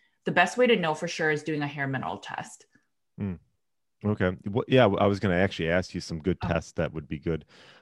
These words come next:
Speaker 2: Uh, hair, hair and mineral, uh, is one. Is there anything else?
Speaker 1: Um, it depends. So I have clients that are mostly gut, um, they, so they've been carno-, so most of my clients are, they've been doing car-,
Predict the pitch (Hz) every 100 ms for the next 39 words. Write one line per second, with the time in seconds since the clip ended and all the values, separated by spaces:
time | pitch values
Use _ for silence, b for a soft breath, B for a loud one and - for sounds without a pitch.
0 | B 80 80 - 98 101 98 - - 101
1 | 101 92 92 95 95 101 - - 90 87
2 | 90 90 - 92 92 95 98 87 82 87
3 | 82 87 82 85 113 - _ _ _ _
4 | B B B B B B - 226 226 220
5 | - - - 240 320 311 247 220 202 240
6 | 208 190 208 226 220 - 220 208 208 202
7 | 196 175 175 175 170 - 185 143 131 131
8 | - - 160 156 156 170 185 - - 165
9 | _ _ - 170 202 202 - 226 202 202
10 | 196 220 - 214 190 190 - 196 220 240
11 | 294 294 - 196 165 165 208 - 175 170
12 | 165 131 170 165 180 180 196 196 - -